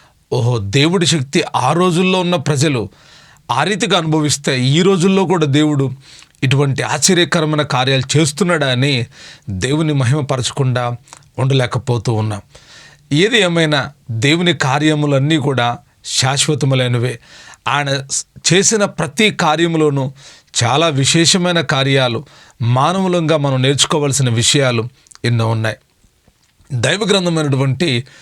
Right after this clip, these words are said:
పరిశుద్ధ గ్రంథంలో ఏ గ్రంథములో లేనటువంటి విశేషమైన కార్యాలన్నీ కూడా రాయబడి ఉన్నాయి. అయితే ఈ దినాన ఆదికాండము మొదటి అధ్యాయంలో ఉన్న శ్రేష్టమైన విషయాలు మనం ధ్యానించబోతా ఉన్నాం.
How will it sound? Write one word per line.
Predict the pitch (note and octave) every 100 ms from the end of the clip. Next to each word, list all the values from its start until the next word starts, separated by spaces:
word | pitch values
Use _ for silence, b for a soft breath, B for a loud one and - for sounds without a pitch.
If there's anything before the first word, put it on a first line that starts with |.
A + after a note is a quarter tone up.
| B B C3+
పరిశుద్ధ | C#3 A3 F3+
గ్రంథంలో | E3+ D#3 C#3+ B2+ A#2 - - b b b b -
ఏ | B2+ C3 F3 G#3
గ్రంథములో | E3+ F3+ G3 G#3 A3
లేనటువంటి | G3+ F3+ D#3+ D3+ D#3 C#3
విశేషమైన | B2+ - D#3+ D#3+ F#3 F#3
కార్యాలన్నీ | F3 C#3+ C#3+ C#3+ C#3 C3+
కూడా | C3 D3+
రాయబడి | D3+ B2+ A#2+ A#2+
ఉన్నాయి. | A#2 A2+ - B B B B
అయితే | C3 A#2+ B2
ఈ |
దినాన | A2 D3+ D#3 D#3+ D#3 B B B
ఆదికాండము | - B2+ F3+ G#3+ G3+ D3 C3 A#2+ A#2 - -
మొదటి | A#2+ B2 D3 A3 F3+
అధ్యాయంలో | C3 C#3+ C#3 C#3 C3 B2+
ఉన్న | B2+ B2+ A#2 B B B
శ్రేష్టమైన | - C3 F3+ - - G#3 F#3+ E3
విషయాలు | C3+ C3 D3 A#2 C#3
మనం | D#3 C#3
ధ్యానించబోతా | C3 B2+ B2+ C3 A#2+ A#2+ B2
ఉన్నాం. | A#2 A#2+ A#2